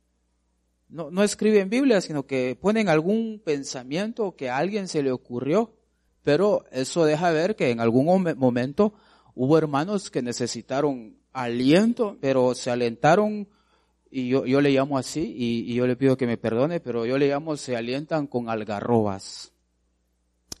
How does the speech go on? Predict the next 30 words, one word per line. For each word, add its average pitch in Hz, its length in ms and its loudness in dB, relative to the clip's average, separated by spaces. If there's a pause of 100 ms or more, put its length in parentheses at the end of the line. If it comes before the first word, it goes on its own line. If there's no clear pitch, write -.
Y 139 100 -6
nosotros 131 480 0
no, 135 160 2 (220)
no 131 160 -4
debemos 123 440 -2
comer 110 280 -6
algarrobas. 104 880 -6 (600)
Nosotros 123 360 -2
debemos 120 320 2
de 113 100 0
comer 113 420 -4 (520)
trigo, 127 400 0
dice 107 280 -12
la 98 160 -18
Biblia. 98 400 -20 (800)
E-, 143 220 0
entonces 175 640 2
hay 156 200 0
que 165 340 2
autoalentarse. 117 1300 -2 (340)
Cuando 117 220 -16
usted 170 320 4
lea 175 160 6
la 143 140 4
Biblia, 165 260 0
entonces 147 560 -10 (140)
incluso 151 500 0
va 151 220 6
a 139 200 -2
ubicar 131 800 0